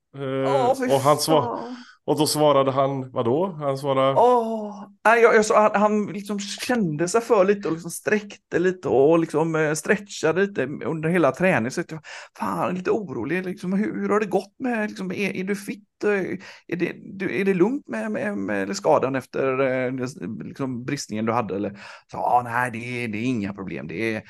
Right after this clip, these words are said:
Speaker 2: det var bara, jag, jag har haft lite dålig sömn och inte sovit så mycket i, i, i natt. Jag, vi, vi fick ju barn i,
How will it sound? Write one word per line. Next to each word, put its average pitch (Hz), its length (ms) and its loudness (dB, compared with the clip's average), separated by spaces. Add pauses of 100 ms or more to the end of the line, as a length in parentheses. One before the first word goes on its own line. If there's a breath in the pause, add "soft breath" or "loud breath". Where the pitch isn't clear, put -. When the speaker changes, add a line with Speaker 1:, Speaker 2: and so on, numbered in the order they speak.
(220 loud breath)
Speaker 2:
det - 60 0
var 110 60 0
bara, 127 260 6
jag, 127 440 2
jag 90 140 -2
har 127 80 0
haft 151 180 0
lite 135 180 -12
dålig 120 260 -6
sömn 101 380 0
och 110 260 0
inte 120 160 -6
sovit 104 300 -4
så 131 80 -6
mycket 131 240 -6
i, 95 140 -6
i, 104 540 -6
i 120 40 -4
natt. 110 260 -8
Jag, 104 360 -2 (360 loud breath)
vi, 117 440 -2 (140)
vi - 100 -4
fick 143 200 -4
ju 160 60 6
barn 110 380 2
i, 143 160 -2